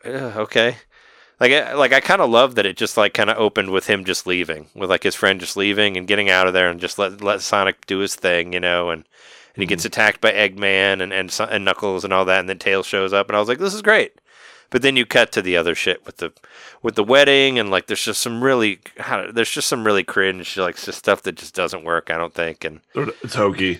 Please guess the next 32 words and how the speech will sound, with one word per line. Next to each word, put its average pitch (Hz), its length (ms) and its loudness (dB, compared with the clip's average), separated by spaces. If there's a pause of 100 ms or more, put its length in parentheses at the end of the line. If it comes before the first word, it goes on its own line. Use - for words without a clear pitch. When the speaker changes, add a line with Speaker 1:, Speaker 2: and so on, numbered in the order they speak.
(120)
Speaker 1:
where, 127 160 4
like, 131 160 4
Speaker 2:
Well, 127 80 6
Speaker 1:
she, 139 40 8
Speaker 2:
I've 127 100 0
Speaker 1:
his, 151 280 0
her, 147 160 2
like, 127 240 2
sister's 143 420 -2
getting 123 260 0
married, 110 480 2
and, 92 120 -6
like, 95 260 0 (100)
Speaker 2:
Yeah. 80 260 -2
Speaker 1:
her 117 200 0
husband 127 500 2
is, 113 140 -2
like, 107 160 -2
actually 113 400 -2
a 107 60 0
C 117 240 0
I 110 100 4
A - 20 4 (220)
agent 110 380 -2
or 107 80 0
whatever, 107 520 2
and 95 120 -4
he's 95 240 -8 (500)
faking 120 440 0
it 113 120 0
because 110 360 -2
of, 110 240 -8